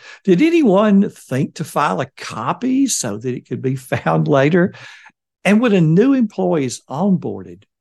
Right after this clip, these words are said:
that little skill set, how to record and update an outgoing message, ought to be spelled out in the instructions. There's an oft-used phrase, "Technology is great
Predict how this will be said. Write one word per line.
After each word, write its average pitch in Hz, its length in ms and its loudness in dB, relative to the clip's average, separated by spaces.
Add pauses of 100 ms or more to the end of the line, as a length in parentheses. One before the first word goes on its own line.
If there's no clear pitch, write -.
(240)
that 202 500 -4
little 208 400 0
skill 165 460 -4
set, - 420 -12 (540)
how 170 160 0
to 180 80 2
record 147 800 -2 (220)
and 107 220 -6 (180)
update 101 680 -4
an 92 300 -10
outgoing 135 580 -2
message, 107 600 -6 (500)
ought 180 240 0
to 196 80 2
be 165 160 2
spelled 151 600 0
out 151 340 -2
in 101 180 -8
the 135 160 -6
instructions. - 960 -6 (960)
There's 196 180 4
an 175 160 0
oft-used 147 720 0
phrase, 98 520 -8 (520)
"Technology 277 600 0
is 113 100 -2
great 143 640 -2